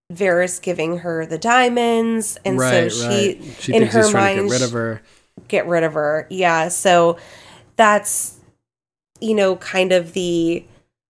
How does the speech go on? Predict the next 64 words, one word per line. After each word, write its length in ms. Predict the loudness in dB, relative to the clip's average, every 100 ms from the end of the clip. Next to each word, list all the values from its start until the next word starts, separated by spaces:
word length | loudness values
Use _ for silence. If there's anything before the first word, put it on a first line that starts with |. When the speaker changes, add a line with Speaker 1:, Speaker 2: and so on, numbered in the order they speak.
| _ _ _ _ _
Speaker 1:
start 560 | -6 -2 2 4 4
of 160 | 0 -4
Shay, 680 | -6 0 2 4 2 0 -6 _ _ _ _ -14
Shay's 440 | -6 -2 -2 -4
betrayal 800 | -12 -14 -6 -4 -4 -6 -8 -12 _
to 100 | -12
Tyrion, 480 | -8 -6 -4 -4 -4
I 120 | -6
think. 540 | -6 -6 -6 -8 -18 -20 _
She's 240 | -8 -6
Speaker 2:
Yeah. 100 | 2
Speaker 1:
always 220 | 4 4 4
had 180 | -2 0
kind 160 | 0
of 100 | 0
a 40 | 0
jealous 400 | 2 4 4 2
streak, 300 | -4 -6 -2
but 200 | -4 -2
this 220 | -6 -6
is 120 | -10
kind 240 | -4 0 0
of 180 | 0 -4 -20 _ _ _ _ _
the 80 | 0
Speaker 2:
Yeah, 40 |
Speaker 1:
moment 200 | 4 4
Speaker 2:
it's, 100 | 2
Speaker 1:
where 120 | 0 -2
it's 220 | -4 -10
propelling 640 | -10 -10 -2 0 2 2
Speaker 2:
it's 140 | 2 2
Speaker 1:
and 60 |
Speaker 2:
interesting, 440 | 0 -2 0 -2 0
too. 220 | 0 0
It, 280 | 0 -6 -6
the, 80 |
her 140 | -4 -2
betrayal 520 | -4 -4 -2 0 0
may 260 | -2 -2 -2
largely 520 | -2 -2 -4 -6 -6
stem 420 | -6 -4 -2 -2
from 240 | -4 -6
thinking 400 | -4 -4 -4 -4
that 280 | -6 -8 -12
Tyrion 460 | -10 -6 -4 -4 -4
is 120 | -6
trying 200 | -6 -6
to 60 | -4
get 200 | -8 -6
rid 140 | -6
of 120 | -4
her 120 | -6
with 120 | -6 -6
these 180 | -8
diamonds, 520 | -4 -4 -2 -2 -4 -4
when 200 | -2 -2
Tyrion 360 | 0 2 2
really 200 | 2 0
had 140 | 0 0
nothing 320 | 0 0 -2
to 60 | -2
do 200 | 0 0
with 140 | 0
it. 240 | -4 -10